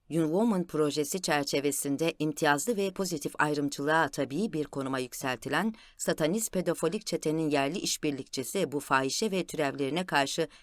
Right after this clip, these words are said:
sessiz kalmaya devam edecek olursanız unutmayın, onların ve onların yerli ve milli işbirlikçisi, siyaset, bürokrasi, akademi, iş dünyası, S T K ve medya mensuplarını yakacak ateş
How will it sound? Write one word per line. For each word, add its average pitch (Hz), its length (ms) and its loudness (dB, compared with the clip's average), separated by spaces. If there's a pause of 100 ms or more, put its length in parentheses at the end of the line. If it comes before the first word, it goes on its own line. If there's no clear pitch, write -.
(100)
sessiz - 440 -2
kalmaya 185 440 0
devam 156 320 4
edecek 147 420 -4
olursanız 175 640 -4 (100)
unutmayın, 170 600 2 (240)
onların 175 440 4
ve 226 100 2
onların 175 480 2
yerli 151 420 2
ve 233 120 4
milli 190 300 0
işbirlikçisi, 147 840 -2 (120)
siyaset, 156 640 4 (160)
bürokrasi, 156 600 0 (180)
akademi, 160 600 2
iş - 240 2
dünyası, 180 520 2
S 156 280 2
T 151 220 0
K 240 200 2
ve 214 140 2
medya 180 420 2
mensuplarını 143 640 0
yakacak 147 460 -2
ateş 147 380 0